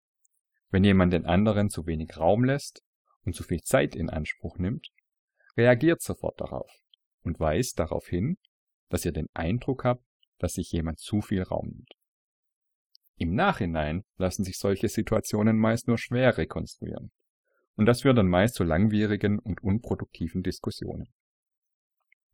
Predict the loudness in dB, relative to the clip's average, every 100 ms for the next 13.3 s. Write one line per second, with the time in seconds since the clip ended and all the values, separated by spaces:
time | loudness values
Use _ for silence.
0 | _ _ _ _ 0 2 6 8 8 6
1 | -2 0 -2 -2 -4 -6 -8 -6 -4 -4
2 | -2 -2 -2 -10 _ _ _ _ _ 0
3 | 0 2 0 -2 -4 -2 2 2 0 -14
4 | _ _ -12 -4 -4 -2 -6 -6 -10 -12
5 | -10 -6 0 0 0 -8 _ _ _ _
6 | _ _ -10 -6 2 4 4 2 0 2
7 | 0 -2 -2 -2 -2 -2 0 0 -2 -4
8 | -4 0 2 2 0 -8 _ _ _ _
9 | _ _ _ 0 4 6 6 6 4 4
10 | 2 4 2 2 0 -2 -2 0 0 0
11 | 0 -2 _ _ _ _ -2 0 0 -2
12 | -2 -2 0 0 -2 0 2 2 2 0
13 | 0 -2